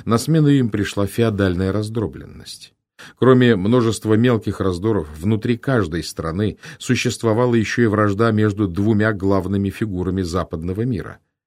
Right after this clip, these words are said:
римским папой и германским императором. В военном отношении европейские армии, ударную силу которых составляла тяжелая, неповоротливая и недисциплинированная рыцарская конница – были для монголов не более опасным противником, чем дружины русских князей.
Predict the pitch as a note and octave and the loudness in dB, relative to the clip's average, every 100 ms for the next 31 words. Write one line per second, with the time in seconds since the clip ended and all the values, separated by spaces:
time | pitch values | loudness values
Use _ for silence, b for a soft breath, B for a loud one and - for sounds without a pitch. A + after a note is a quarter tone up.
0 | - G2+ A2 G2 - - C#2+ - F#2+ G2 | 0 4 4 2 -4 -8 -10 -4 -4 -2
1 | B2 - A2 G#2+ F2 B2 G#2+ D#2 D2+ - | -4 -4 -4 -4 0 0 0 -4 -8 -8
2 | G#2 G2+ F#2 D#2 F2 - - - - _ | -6 -6 -8 -8 -8 -10 -18 -20 -20 _
3 | _ _ _ _ _ _ - E2 A#2 F#3+ | _ _ _ _ _ _ -12 0 4 4
4 | F#3 D#3 C3 A#2+ D#3 D3 A#2+ A2+ A#2 A#2 | 4 0 -2 -2 -2 0 0 0 0 0
5 | C3 - A2+ - B2+ G#2 D2 - B B | -6 -4 -2 0 -2 -2 -6 -12 B B
6 | B G#2 G#2 G#2+ G2+ G2 - B2 E2 F2 | B 0 4 4 4 0 0 -4 -4 -6
7 | F#2+ F#2 F2 F2 - F2+ F#2+ F#2 F2 F2+ | -4 -6 -6 -10 -6 -4 -2 -2 -4 -4
8 | F2+ G#2 E2 E2 F2 F#2+ F#2 G#2 - D#2+ | 0 0 0 -4 -4 -2 -2 -2 -4 -8
9 | D2+ D2+ - F#2+ F2 G2+ G2 G2 - G#2+ | -6 -6 -4 -4 0 -2 -2 -4 -4 -6
10 | A2 A#2+ C3+ A2 F#2+ F#2 F2 F2+ G#2 - | -4 -2 0 0 -2 -2 -2 -2 -2 -2
11 | F2+ D#2 - C2+ - A2 G#2 - G#2 B | -8 -8 -10 -8 -4 -4 -4 -4 -6 B
12 | B B B - D#3 F3+ C3+ C#3 B2+ C3 | B B B 0 4 4 4 2 2 0
13 | C#3 A#2+ C3 C3+ C3 B2 G2 F#2 G#2 F#2 | 0 0 -2 -2 2 2 2 0 -2 -2
14 | F#2+ D#2+ F2 E2 G2+ G#2 G2+ G#2 F#2 - | -4 -6 -6 -4 -4 -4 -4 -4 -4 -2
15 | F#2 E2+ A2 F2+ G2 F#2+ F2 D#2+ - D#2 | -2 0 0 0 0 0 -4 -8 -12 -16
16 | - E2 C2+ C2+ | -10 -10 -10 -14